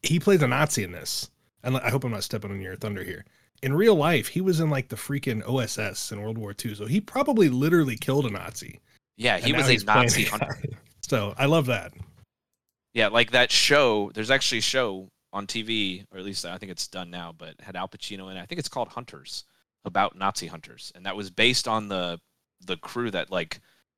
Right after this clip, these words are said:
Speaker 2: Christopher Lee was in, in real life. But anyway, um, so, like,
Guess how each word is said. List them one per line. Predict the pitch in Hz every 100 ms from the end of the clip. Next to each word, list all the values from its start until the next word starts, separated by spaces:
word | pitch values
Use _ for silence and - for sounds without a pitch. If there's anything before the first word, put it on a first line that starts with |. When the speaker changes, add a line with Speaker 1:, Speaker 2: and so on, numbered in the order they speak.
| -
Speaker 2:
Christopher | 104 - 95
Lee | 90 92
was | 87 80
in, | 98 92
in | 87 110
real | 95 95
life. | 82 78 -
But | 127
anyway, | 139 110 90 - - - _ _
um, | 123 123 110 98 87 _ _ - _ 123 -
so, | - 139 127
like, | 120 123 110